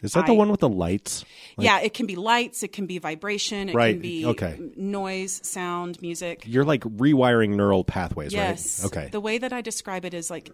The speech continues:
Speaker 2: it's a gentle flossing of the brain.
Speaker 1: Oh.
Speaker 2: It's like, if you could imagine the comfort of something really soft and wonderful going through your ears, through your brain, it's just this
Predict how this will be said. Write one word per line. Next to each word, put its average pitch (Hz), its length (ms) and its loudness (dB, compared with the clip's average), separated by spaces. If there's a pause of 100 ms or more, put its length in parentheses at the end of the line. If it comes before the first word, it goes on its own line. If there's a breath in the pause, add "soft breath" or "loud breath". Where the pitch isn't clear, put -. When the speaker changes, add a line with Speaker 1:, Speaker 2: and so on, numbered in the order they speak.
Speaker 2:
it's 214 180 -6
a 220 80 -4
gentle 185 560 -8
flossing 151 680 -8
of 143 120 -16
the 139 80 -14
brain. 92 340 -16 (160)
Speaker 1:
Oh. 147 500 2 (160)
Speaker 2:
It's 185 140 -16
like, 185 180 -10
if 196 140 -18
you 220 80 -12
could 240 140 -14
imagine 196 400 -10
the 165 100 -10
comfort 180 540 -12
of 156 80 -14
something 175 340 -10
really 165 240 -10
soft 160 380 -10
and 175 120 -12
wonderful 165 380 -10
going 165 360 -10
through 170 180 -12
your 160 240 -10
ears, 170 460 -10
through 180 160 -14
your 170 180 -12
brain, 165 420 -12 (300 soft breath)
it's - 220 -10
just - 200 -10
this - 480 -10